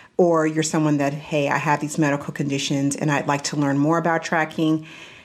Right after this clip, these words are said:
is I would like to make the case throughout this podcast that the habit of tracking and knowing where you are in between your visits is a good idea. It can give you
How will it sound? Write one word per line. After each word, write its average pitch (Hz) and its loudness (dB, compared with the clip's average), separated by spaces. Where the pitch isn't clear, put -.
is 170 2
I 180 2
would 170 2
like 170 0
to - 0
make 165 0
the 170 0
case 139 -4
throughout 143 0
this 147 -2
podcast - 0
that 160 0
the 170 0
habit 180 0
of 147 -2
tracking 147 -2
and 151 2
knowing 156 4
where 151 2
you 147 -2
are 139 2
in 170 2
between 180 0
your 156 2
visits 143 -2
is 147 0
a 143 0
good 135 -2
idea. 139 -4
It 156 -2
can 160 -2
give 151 0
you 147 2